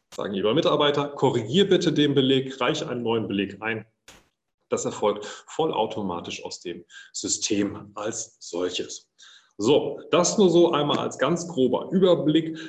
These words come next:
Die häufigsten Fragen dazu, ähm, auch einmal vorgegriffen. Ich weiß jetzt noch nicht, ob was im F and A-Bereich steht. Ich habe da zwar schon zwei Fragen gesehen, aber die ignoriere ich jetzt einfach mal, wie angekündigt. Einfach mal so generell die Fragen, die zum Thema Joblunch aufkommen, kurz vorweggenommen.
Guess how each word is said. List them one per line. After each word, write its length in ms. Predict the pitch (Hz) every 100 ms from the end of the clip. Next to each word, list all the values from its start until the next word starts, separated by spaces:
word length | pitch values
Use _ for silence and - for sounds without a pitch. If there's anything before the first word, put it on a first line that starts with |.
| - -
Die 140 | -
häufigsten 640 | 175 190 - 170 170 -
Fragen 520 | 139 - 147 180 180 139
dazu, 540 | 117 - - 151 151
ähm, 60 | 147
auch 440 | 135 - 147 -
einmal 220 | 123 107
vorgegriffen. 840 | - - 165 190 165 131 160 156 -
Ich 120 | -
weiß 220 | 120 -
jetzt 160 | 135 127
noch 80 | 120
nicht, 180 | 160
ob 140 | - -
was 220 | 131 -
im 120 | 107
F 140 | - 113
and 120 | -
A-Bereich 520 | 135 113 85 78 -
steht. 540 | - - 165 220 - -
Ich 120 | -
habe 100 | 127
da 100 | 131
zwar 220 | - 123
schon 140 | 120 110
zwei 180 | -
Fragen 360 | - 113 104 101
gesehen, 360 | 98 107 165 -
aber 260 | 117 117
die 220 | 120 120
ignoriere 420 | 113 123 104 160 208
ich 120 | 190
jetzt 240 | - -
einfach 240 | 156 156 147
mal, 200 | 135 123
wie 100 | 120
angekündigt. 720 | 117 123 - 127 127 120 - - - -
Einfach 200 | 117 120
mal 120 | 113
so 120 | 101 95
generell 500 | 135 180 139 120 120
die 100 | 117
Fragen, 440 | - 107 110 110
die 80 | 104
zum 160 | 104 101
Thema 280 | 101 90
Joblunch 520 | - 92 87 85 - -
aufkommen, 800 | 101 120 - - 107 107 98 98
kurz 320 | _ 98 -
vorweggenommen. 680 | - 85 87 - 85 78